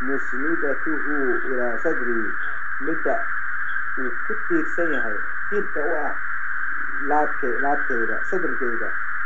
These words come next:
xabadkeyga ayaa nabigu wuxuu u yahay tiir, meesha uu ku tiirkacsan yahay ayaa xabadkeyga ahay.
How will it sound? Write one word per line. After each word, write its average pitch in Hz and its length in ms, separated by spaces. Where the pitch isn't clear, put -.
xabadkeyga 151 680
ayaa 139 220
nabigu 165 300
wuxuu 156 240
u 190 80
yahay 123 180
tiir, 160 240
meesha 151 260
uu - 140
ku - 80
tiirkacsan 180 600
yahay - 220
ayaa 139 300
xabadkeyga 123 480
ahay. 117 200